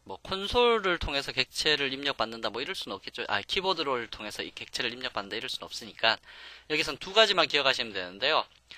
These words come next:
파일하고 네트워크 상에서의 객체 입출력입니다. 어, 우선 주의하실 점은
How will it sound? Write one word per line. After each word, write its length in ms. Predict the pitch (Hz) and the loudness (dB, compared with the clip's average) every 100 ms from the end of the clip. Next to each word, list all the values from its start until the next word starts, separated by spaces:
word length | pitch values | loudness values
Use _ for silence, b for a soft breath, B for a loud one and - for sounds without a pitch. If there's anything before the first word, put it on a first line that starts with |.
| B - | B -4
파일하고 640 | - 208 233 214 170 175 | 10 12 12 10 8 6
네트워크 680 | 170 107 - 185 - - 147 | -2 -2 0 -2 -2 -4 -2
상에서의 380 | 135 113 107 127 | -2 -4 -4 -4
객체 300 | 123 - 110 | -4 -4 -4
입출력입니다. 680 | - 107 92 85 73 78 - _ _ B B - | -4 -6 -6 -10 -12 -12 -12 _ _ B B -4
어, 240 | 113 113 | 0 0
우선 400 | 165 180 233 226 | 2 6 6 6
주의하실 720 | - 233 240 233 208 208 196 | 2 6 10 10 10 8 4
점은 500 | 180 160 151 190 214 | 4 2 4 4 2